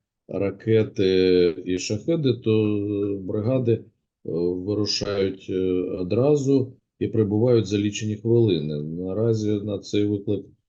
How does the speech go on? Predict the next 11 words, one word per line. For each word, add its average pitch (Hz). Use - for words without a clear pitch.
до 104
школи 117
ми 95
прибули 95
за 95
чотири 92
хвилини, 90
перша 69
бригада. 67
Е, 90
і 107